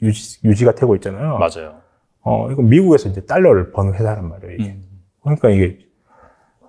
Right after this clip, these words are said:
Speaker 1: 어, 판매 대수도 늘었는데 이 환율 효과까지 하니까 이제 돈을 엄청 잘 벌게 된 거예요, 이 회사가.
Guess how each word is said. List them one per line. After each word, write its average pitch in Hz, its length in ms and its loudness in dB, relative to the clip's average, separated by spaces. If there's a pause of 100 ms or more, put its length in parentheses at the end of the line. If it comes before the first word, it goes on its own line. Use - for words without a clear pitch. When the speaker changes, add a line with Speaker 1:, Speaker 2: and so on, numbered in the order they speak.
(360)
Speaker 1:
어, 117 180 -6
판매 156 260 2
대수도 120 360 0
늘었는데 107 640 0 (200)
이 104 100 -2
환율 151 340 2
효과까지 98 500 -8
하니까 95 280 -12 (300)
이제 104 240 0
돈을 120 300 2
엄청 107 540 -2 (240)
잘 98 200 -2
벌게 101 200 -2
된 92 180 -14
거예요, 107 320 -12
이 95 100 -10
회사가. 87 340 -14